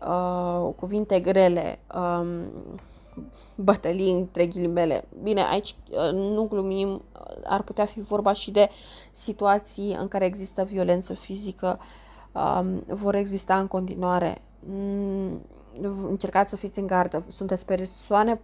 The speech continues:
puternice, dar dacă alegeți să rămâneți în această situație și să trageți de această situație,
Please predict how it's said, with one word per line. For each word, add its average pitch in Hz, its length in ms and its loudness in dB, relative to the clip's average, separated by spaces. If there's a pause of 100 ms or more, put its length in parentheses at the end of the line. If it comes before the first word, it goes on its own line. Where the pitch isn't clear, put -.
(120)
puternice, 190 680 0
dar 175 180 0
dacă 175 300 2
alegeți 180 540 0
să 214 100 -4
rămâneți 202 440 0
în 175 60 -4
această 180 320 -8
situație 180 500 -2 (320)
și - 180 -10
să 185 80 -8
trageți 190 460 -2
de 185 60 -2
această 180 380 -6
situație, 190 760 0